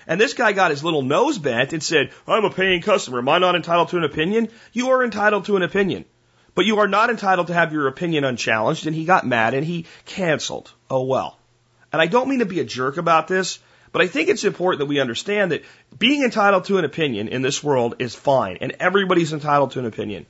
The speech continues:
But no matter who you are, including myself, you are not entitled to have your opinion unchallenged. You're not entitled to not be told that you're wrong.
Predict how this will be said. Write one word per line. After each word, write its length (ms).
But 160
no 100
matter 240
who 300
you 300
are, 260
including 460
myself, 640
you 140
are 60
not 200
entitled 420
to 80
have 180
your 180
opinion 440
unchallenged. 800
You're 140
not 180
entitled 460
to 80
not 320
be 80
told 280
that 180
you're 100
wrong. 420